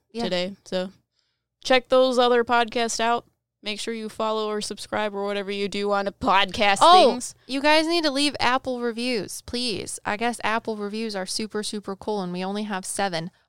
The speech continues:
Speaker 1: Mind you, they're all five-star reviews. <laughs>
Speaker 2: Hmm.
Speaker 1: But we have seven five-star Apple reviews, and if you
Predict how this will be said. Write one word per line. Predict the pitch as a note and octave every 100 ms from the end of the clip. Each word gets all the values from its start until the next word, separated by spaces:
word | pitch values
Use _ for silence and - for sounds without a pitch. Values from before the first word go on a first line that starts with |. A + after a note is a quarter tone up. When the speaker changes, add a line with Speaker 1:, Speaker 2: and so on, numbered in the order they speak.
| -
Speaker 1:
Mind | B3 E4 F4 D#4+
you, | B3 A#3+ A3+ A#3 _ _
they're | A#3
all | A#3+ C#4 C#4
five-star | - C#4+ D4 D4 A#3 G3+ G3+
reviews. | G3+ G3 G3+ A#3 - -
<laughs> | - _ _ _ _
Speaker 2:
Hmm. | - F#3+ - - C5+ D#5
Speaker 1:
But | - A4
we | C4+
have | C4+ D4+
seven | - C4 C4+ C#4 D4 -
five-star | - C4 B3+ C4 - A#3+ A#3+
Apple | C#3 G#3+ A3 A3
reviews, | G3+ A3 G3 F#3 -
and | G#3+ G#3
if | A3
you | A3+ A#3 B3